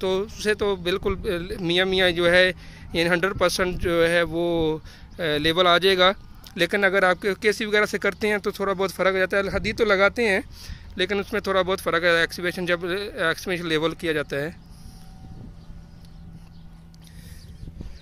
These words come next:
तो यानी कि blending का जो level है कंक्रीट के जो लेवल आपके पास आएंगे वो दस सेंटी यानी थिकनेस आ सकती है, नौ सेंटी आ सकती है, क्योंकि हमारी जो शार्प ड्राइंग के अंदर दस सेंटी है,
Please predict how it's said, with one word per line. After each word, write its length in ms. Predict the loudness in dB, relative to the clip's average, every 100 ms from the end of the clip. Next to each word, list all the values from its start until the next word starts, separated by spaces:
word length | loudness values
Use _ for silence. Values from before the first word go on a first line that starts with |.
| -20 -20 -20 -20 -16 -2
तो 220 | 2 4
यानी 220 | 2 0
कि 80 | -2
blending 360 | 2 2 2
का 60 | 2
जो 100 | 2
level 340 | 2 2 2
है 180 | 0 -2 -6 -20 -20 -6
कंक्रीट 340 | -6 -4 -6
के 120 | -2
जो 100 | 0
लेवल 320 | 2 2 2 2
आपके 220 | 0 -2
पास 280 | -2 0 0
आएंगे 260 | -2 0
वो 380 | -2 0 0 0 -4 -20 -16
दस 220 | -2 -2
सेंटी 600 | 0 -4 -2 -4 -4 -2
यानी 140 | -4 -4
थिकनेस 380 | -6 -2 -2 2
आ 120 | 0
सकती 260 | 0 -2
है, 60 | 0
नौ 200 | 0 0
सेंटी 300 | 0 0 4
आ 60 | 4
सकती 120 | 2
है, 200 | -4 -8 -10 -14 -16 -18 -6
क्योंकि 200 | 0 6
हमारी 460 | 6 4 2 0
जो 60 | 0
शार्प 240 | 2 2
ड्राइंग 220 | 4 0
के 60 | 2
अंदर 160 | 0 0
दस 220 | 0 0
सेंटी 320 | 0 -2 -2
है, 120 | -2